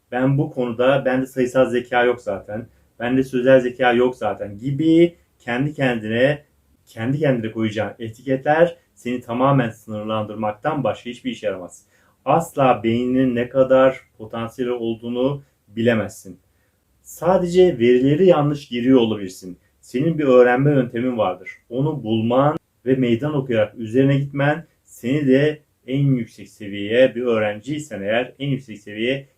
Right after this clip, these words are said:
kesinlikle taşıyacaktır. Dolayısıyla yukarıdaki dört maddeyi de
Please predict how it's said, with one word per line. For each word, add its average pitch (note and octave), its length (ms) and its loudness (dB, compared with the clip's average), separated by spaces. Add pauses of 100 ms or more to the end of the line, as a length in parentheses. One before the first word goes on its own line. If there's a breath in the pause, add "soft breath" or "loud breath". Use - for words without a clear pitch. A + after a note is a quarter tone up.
(140)
kesinlikle C3 580 -6
taşıyacaktır. - 800 -14 (420)
Dolayısıyla E3 640 6
yukarıdaki B2+ 460 0
dört C#3+ 220 2
maddeyi B2 380 0
de F3 280 4